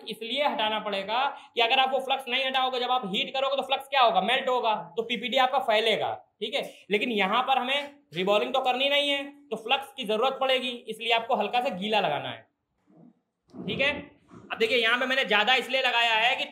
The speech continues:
थोड़ा पीपीडी तो आपकी iron पे चला जाएगा ना। अब देखिए, इसकी सारी balls बन गई, लेकिन मैंने corners की ball नहीं बनाई है। उसका reason है, अगर आप corners की balls इससे बनाओगे तो problem ये आएगी कि आप जो कनेक्टर उसके ऊपर रखोगे ना, तो ज़्यादा उ-,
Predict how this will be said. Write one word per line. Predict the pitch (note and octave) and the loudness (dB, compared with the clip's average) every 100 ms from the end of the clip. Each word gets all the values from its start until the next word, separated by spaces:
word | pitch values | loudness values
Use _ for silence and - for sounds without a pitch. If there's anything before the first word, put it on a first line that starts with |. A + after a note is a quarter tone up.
| - | -12
थोड़ा | F3+ G3+ B3 | -6 0 0
पीपीडी | C4 A#3+ B3 C4 | 0 -6 -8 -4
तो | |
आपकी | B3+ B3 B3+ | -4 -2 2
iron | A3 B3 B3+ | 2 0 -4
पे | |
चला | B3 A3 | -6 -4
जाएगा | G3 F3+ F#3 | 0 0 -2
ना। | A#3+ E3 - _ _ _ _ _ _ _ _ _ _ _ _ _ _ _ _ _ _ _ _ _ _ _ _ _ _ _ _ _ _ _ - | -6 -8 -12 _ _ _ _ _ _ _ _ _ _ _ _ _ _ _ _ _ _ _ _ _ _ _ _ _ _ _ _ _ _ _ -14
अब | |
देखिए, | E3 F3+ G#3 | -8 -4 -4
इसकी | - | -4
सारी | G#3+ G3+ A3+ | -4 -2 0
balls | A3 A3+ | -2 -4
बन | A#3 A#3+ | -4 -4
गई, | B3 | -2
लेकिन | B3 B3 | -2 -2
मैंने | B3+ | -4
corners | C4 A3 G#3 B3 A#3+ A3 | -2 -2 0 -2 -4 -6
की | A3+ | -4
ball | G#3 A3 | -2 0
नहीं | G3+ | -2
बनाई | F3+ D#3 C3+ | -2 -6 -6
है। | A#2 A2+ _ | -12 -16 _
उसका | - A3 | -6 -4
reason | G3+ G3 G3+ | -2 -2 -2
है, | D#3 A2+ _ _ _ | -2 -8 _ _ _
अगर | D#3+ F#3+ A3 | 0 2 4
आप | A#3+ A#3+ | 4 2
corners | G#3 G3 G3 A3 A#3+ A#3 | 0 2 2 0 -4 -4
की | A#3+ | -6
balls | F#3 G3 A3+ A3+ - _ | 0 0 0 -4 -14 _
इससे | G3+ - A#3+ | -20 -8 -6
बनाओगे | F3+ F3+ F#3 G#3+ A3 A#3+ | -2 -2 0 -2 -2 -4
तो | B3 A#3+ | -6 -8
problem | G#3 G3 A3+ A3+ | -4 -2 -2 -2
ये | A3 | 0
आएगी | A3 A#3+ | 0 -2
कि | B3 - | -8 0
आप | F3 G#3+ G3+ | 4 4 2
जो | A#3+ | -4
कनेक्टर | G#3+ G3+ - | -4 -6 -6
उसके | A#3 - | -8 -6
ऊपर | A#3 G#3+ | -4 -4
रखोगे | F#3+ A#3 A3+ | -4 -4 -4
ना, | B3+ G#3+ | -2 -2
तो | A3 | -2
ज़्यादा | G#3 G3+ A#3 | 2 2 2
उ-, | A3+ A3 | -2 -6